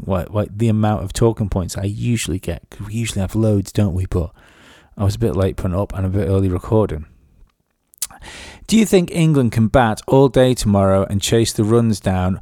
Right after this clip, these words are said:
or will the wicket start taking a turn, uh, and bring India into the box seats? I, I don't understand cricket. I mean, I like, I'd, if,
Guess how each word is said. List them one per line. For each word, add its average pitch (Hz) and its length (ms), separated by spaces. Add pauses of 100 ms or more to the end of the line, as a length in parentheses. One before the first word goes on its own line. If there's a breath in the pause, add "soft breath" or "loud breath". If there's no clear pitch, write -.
(300 loud breath)
or 117 180
will 117 200
the 113 60
wicket 131 420
start - 360
taking 117 460
a 104 40
turn, 104 600
uh, 98 380
and 98 240
bring 113 220
India 110 420
into 107 340
the 101 80
box - 400
seats? - 540 (1200 loud breath)
I, - 240 (680)
I 190 400 (400)
don't 185 420 (160)
understand 151 880
cricket. 139 520 (960 loud breath)
I 147 80
mean, 135 440 (1000)
I - 60
like, 104 320
I'd, 95 260 (1200 loud breath)
if, 113 320